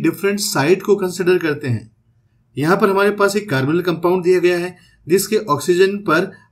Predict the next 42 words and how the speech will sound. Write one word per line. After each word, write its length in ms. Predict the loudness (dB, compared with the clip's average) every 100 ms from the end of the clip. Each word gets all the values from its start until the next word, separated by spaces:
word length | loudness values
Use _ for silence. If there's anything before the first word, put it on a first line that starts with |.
| -2
लोन 240 | 2 4 4
पेयर 160 | 2
प्रेजेंट 340 | 2 2 2 2
होने 240 | 0 0
के 100 | -2
कारण 340 | -2 -4 -2 -4
ये 180 | 0 0
बेसिक 400 | 2 0 -2 -2
साइट 260 | 2 2 4
कहलाती 420 | 0 0 -2 -4
है, 120 | -4 -10 -20 -8
यानी 160 | -2 -2
इस 280 | 0 -4 -2 0
पर 220 | 0 0
एसिड 400 | -6 -4 -2 2
रिएक्ट 300 | 4 4 4
कर 80 | -2
सकता 320 | -4 -6 -6
है। 200 | -4 -6 -10 -20 _
और 200 | -6 -4 0
इसी 220 | 0 0
तरह 280 | 0 0 0
से 160 | 0
इस 320 | 2 2 0 2
C 120 | 2
डबल 180 | 4 2
बॉन्ड 300 | 2 0 -2
O 160 | -6 -2
में 220 | -2 -2
इलेक्ट्रोनेगेटिविटी 1040 | -6 -8 -2 0 0 0 0 2 2 2
के 80 | 0
डिफरेंस 420 | 0 -2 -4 -2
के 80 | -4
कारण 360 | -2 -2 -2 -6 -12 -20 _ -8
ऑक्सीजन 460 | -6 -2 2 2
पर 140 | 4 2
del 220 | 4 2
नेगेटिव 300 | 2 0 0
चार्ज 200 | 2 0
जनरेट 280 | 0 -2 0
होता 200 | 0 0
है, 200 | -4